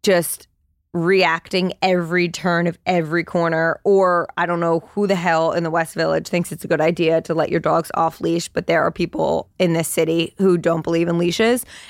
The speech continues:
And then the dogs run up to us, and then Charlie reacts, and I'm like, "Please keep your fucking dog away."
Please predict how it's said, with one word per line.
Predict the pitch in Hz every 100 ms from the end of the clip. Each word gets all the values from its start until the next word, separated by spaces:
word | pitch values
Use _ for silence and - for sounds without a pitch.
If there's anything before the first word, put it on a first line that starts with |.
| -
And | 185
then | 180
the | 180
dogs | 175 170 175 -
run | 160 180 170
up | -
to | -
us, | 175 175 208 - -
and | - 190
then | 175
Charlie | - 180 170
reacts, | 165 160 156 180 - - _ -
and | 190
I'm | 170 175
like, | 175 -
"Please | - 190 185 175 - _ _
keep | - 202
your | 190 180 _ -
fucking | 208 - 185
dog | 175 185 185 -
away." | - 175 214 180 175